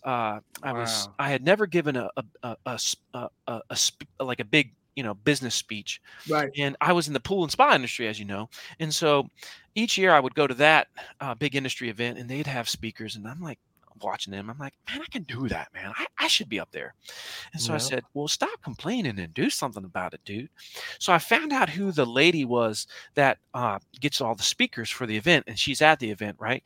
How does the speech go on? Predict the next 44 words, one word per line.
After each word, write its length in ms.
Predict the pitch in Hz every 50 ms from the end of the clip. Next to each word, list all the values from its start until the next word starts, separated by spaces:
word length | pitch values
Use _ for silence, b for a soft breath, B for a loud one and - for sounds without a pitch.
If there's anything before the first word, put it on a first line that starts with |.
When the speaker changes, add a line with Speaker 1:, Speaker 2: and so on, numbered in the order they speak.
| B B B B
Speaker 1:
And 100 | 139 -
so 100 | - 139
I 80 | 120 120
go 200 | 117 139 135 -
to 60 | 214
the 120 | 240 240
event 320 | 233 190 143 123 127 131 -
as 140 | 123 117 107
a 80 | 101
paid 540 | _ - - 135 127 127 127 123 123 120 - b b b b b 135
attendee, 720 | - - - 143 135 123 110 101 95 95 113 143 180 - _ _ B B B B B B B -
and 120 | 131 123
I 60 | 107
find 320 | - - - 151 175 185 180
out 120 | 151 139
where 100 | 135 120
her 240 | 107 120 113 - -
office 420 | 120 123 151 - - 98 - - -
is. 380 | - - - - - - - _ _ - B B B B B B B B
And 120 | - 143 131
I 140 | 113 107 117
walk 440 | 117 120 131 170 233 247 - - - -
into 300 | 160 147 - 160 151 139
her 220 | 131 123 117 -
office. 560 | - 104 90 98 - 139 160 - - - - - -
I 80 | - 131
know 160 | 123 131 139
her 100 | 143 131
name. 300 | 110 95 87 90 107 - _ _ B B B B B B B B B -
And 140 | 160 151
I 220 | 143 127 131 123 - _ _ -
have 280 | - - 147 151 139
this, 280 | 135 127 - - - -
like, 160 | - 117 - _ _ _ _ _ _ -
her 120 | 139 131 139
name 140 | 135 127 113
was 120 | 104 -
Tracy 420 | - - - 139 127 - - 120 107
Ballou, 460 | 95 104 101 98 98 101 92 - - _ - -
right? 240 | 98 98 107 - _ _ _ -
That 120 | - 117
was 120 | 104 104 -
her 100 | - 110
name. 180 | 107 98 92